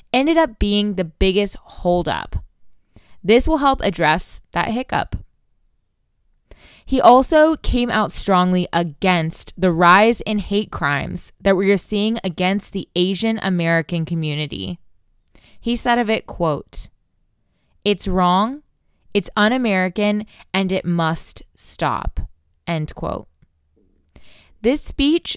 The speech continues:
comes at a time when the stimulus checks are being feverishly prepared for the American people, and certainly makes us all feel that help is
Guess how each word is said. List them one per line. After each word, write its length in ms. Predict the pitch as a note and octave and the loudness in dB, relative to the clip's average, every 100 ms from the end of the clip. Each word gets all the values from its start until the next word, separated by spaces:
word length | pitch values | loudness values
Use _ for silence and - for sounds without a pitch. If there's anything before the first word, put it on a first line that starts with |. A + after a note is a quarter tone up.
| - | -8
comes 340 | G3+ A3+ A#3 - | -4 -2 -2 -2
at 120 | G#3+ | -2
a 80 | G3+ | -2
time 580 | - F#3+ F3+ F3+ F#3 - | -4 -2 0 0 0 -4
when 380 | F3 F3 E3+ F3 | -2 0 2 0
the 80 | F3 | -4
stimulus 560 | - A3 A#3+ B3+ B3 | -4 -4 -2 -2 -2
checks 400 | - G#3 G3+ - - | 0 0 0 -2 0
are 220 | F3 F3+ | 2 2
being 260 | F3 F3+ | 0 -2
feverishly 800 | G3 - - C#4 C#4 C4+ - A#3 | -8 -8 -6 -2 0 -2 0 -2
prepared 680 | G3 G#3+ - G3+ G3+ G#3 G#3+ - - | 2 4 4 4 4 4 0 -8 -16
for 120 | - G3 | -2 0
the 160 | G3 | 2
American 500 | F#3+ F3+ F3+ F3 F3+ | 2 2 0 -2 -6
people, 600 | - F#3 F3+ - - F#3+ _ _ _ _ _ _ - | -4 -6 0 0 0 -8 _ _ _ _ _ _ -2
and 400 | A#3+ B3 B3 A#3+ - | 4 6 4 0 -6
certainly 640 | - C4 D#4 C#4 B3 G#3+ | -6 0 0 0 -2 0
makes 280 | G#3 G3 G3+ | 0 0 -2
us 140 | G3 - | -4 2
all 240 | E3+ F3+ | 4 4
feel 500 | G3 F3+ E3 E3+ F3 - | 2 -2 2 4 2 0
that 340 | G3 F#3 - | 4 4 2
help 420 | - - A3+ D3+ | -6 -2 -2 -2
is 300 | - G#3 - | -2 -4 -6